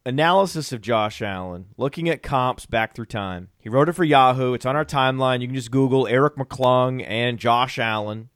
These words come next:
or Josh Allen and Tim Tebow, to see his analysis. Josh Allen's two thousand eighteen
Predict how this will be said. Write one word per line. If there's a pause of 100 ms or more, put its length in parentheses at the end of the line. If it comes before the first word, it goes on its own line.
(100)
or
Josh
Allen
and
Tim
Tebow, (160)
to
see
his
analysis. (640)
Josh
Allen's
two
thousand
eighteen